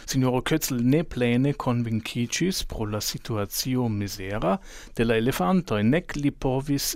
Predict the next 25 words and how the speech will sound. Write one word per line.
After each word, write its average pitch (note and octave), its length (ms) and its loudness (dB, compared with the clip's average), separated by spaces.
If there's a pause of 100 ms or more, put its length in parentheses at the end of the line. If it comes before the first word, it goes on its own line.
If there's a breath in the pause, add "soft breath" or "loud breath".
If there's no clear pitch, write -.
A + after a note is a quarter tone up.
esti B2+ 460 -4 (840 loud breath)
trankviligata C#3+ 840 2
per A#2+ 180 0
la G#2 120 2
fakto, - 640 0
ke C#3+ 260 -4
en B2 160 2
du D#3+ 200 2
mil D#3 260 2 (100)
dek - 320 -6
kvar B2+ 520 -2 (340 loud breath)
moderna C#3 640 2
por C#3 500 0
elefanta A#2+ 880 -4
ejo A#2+ 400 -2 (120)
estos - 520 -4
je G#2+ 120 -4
dispono, G#2 760 -6 (340 loud breath)
ĉar B2 260 2
la B2 140 2
elefantoj B2+ 720 -2
en B2 180 2
libereco A2+ 600 -2
kurus C#3+ 560 0
ĉiutage A#2+ 720 -2